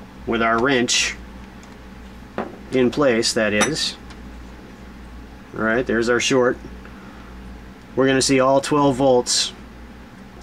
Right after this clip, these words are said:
across that fuse holder. Ground on that side, twelve volts on this side, and our light's gonna come on. So let's hook up our battery. Aha!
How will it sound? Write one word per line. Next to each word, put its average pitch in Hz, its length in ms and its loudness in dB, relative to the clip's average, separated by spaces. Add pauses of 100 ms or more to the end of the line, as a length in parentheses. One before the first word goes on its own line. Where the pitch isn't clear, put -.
across 127 520 2
that 120 240 2
fuse 147 260 4
holder. 113 420 2 (640)
Ground 131 320 4
on 131 120 4
that 131 200 2
side, 123 320 2
twelve 123 220 4
volts 123 220 2
on 120 160 2
this 127 120 2
side, 113 540 0 (1120)
and 113 140 0
our 113 80 2
light's 127 300 2
gonna 110 180 0
come 120 160 0
on. 120 360 0
So - 120 -6
let's 110 180 -2
hook 123 140 2
up 131 100 2
our 135 120 2
battery. 127 400 2 (2500)
Aha! 113 460 0